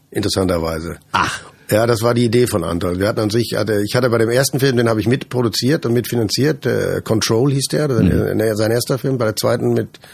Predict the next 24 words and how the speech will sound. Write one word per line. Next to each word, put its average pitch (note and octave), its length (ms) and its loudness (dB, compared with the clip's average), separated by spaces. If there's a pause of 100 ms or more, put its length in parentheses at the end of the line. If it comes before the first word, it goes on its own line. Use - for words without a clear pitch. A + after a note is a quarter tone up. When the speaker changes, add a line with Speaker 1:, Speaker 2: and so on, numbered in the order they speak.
(120)
Speaker 1:
hab G#2+ 80 0
ich G#2 60 -4
die A2+ 60 0
Musik A2+ 220 0
geschrieben D3+ 460 0
und - 80 -6
dann, A2 320 -2
äh, G2+ 640 -2 (100)
The G#2 120 2
American B2+ 420 0
mit A2+ 140 -2
George G2+ 220 -4
Clooney. C3+ 320 0 (580)
Und - 100 -4
beim A2 140 0
dritten A#2 180 0
hat C3+ 60 2
er B2+ 60 2
gesagt, A#2 120 0
"Spielst - 220 -4
du A#2 40 0
die A2+ 100 2
Hauptrolle?" - 440 -4 (1080)
Und G2 240 -2